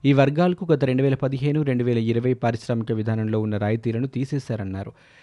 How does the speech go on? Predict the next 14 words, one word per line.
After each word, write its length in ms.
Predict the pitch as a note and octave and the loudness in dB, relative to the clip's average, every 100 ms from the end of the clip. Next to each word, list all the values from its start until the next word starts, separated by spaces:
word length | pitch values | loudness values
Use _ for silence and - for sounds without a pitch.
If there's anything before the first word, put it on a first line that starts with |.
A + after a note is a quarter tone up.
| _ | _
సబ్సిడీ 400 | C3+ B2 D#3+ D3+ | 0 0 2 2
శాతాన్ని 420 | C#3+ C3 A#2+ A#2+ C3 | 2 0 2 2 2
నలభై 320 | A#2 A#2+ C3+ | 2 2 0
ఐదు 140 | A#2+ | 0
శాతం 320 | A#2 A2 A2 | -2 -4 -4
నుంచి 200 | G#2+ G#2 | -4 -4
ముప్పై 300 | A#2+ A2 C3 | -4 -4 -2
ఐదు 120 | C3 A#2+ | -2 -2
శాతానికి 440 | A#2+ A2+ B2+ B2 | -4 -2 -2 -2
తగ్గించారని 600 | A2+ A2 B2+ B2 A2 A#2 | -4 -2 -2 0 0 0
ఆరోపించారు. 600 | A#2 G#2 G2+ F#2+ G#2 G2+ - _ _ - | -2 -4 -8 -10 -8 -10 -14 _ _ -2
గతంలో 400 | A#2 A#2 C3 C#3 | -2 0 2 0
పరిశ్రమ 500 | C#3+ A#2+ B2+ - C3 | 0 -2 -2 -2 -2
పెట్టిన 340 | B2 A#2+ A#2+ | 0 -2 -4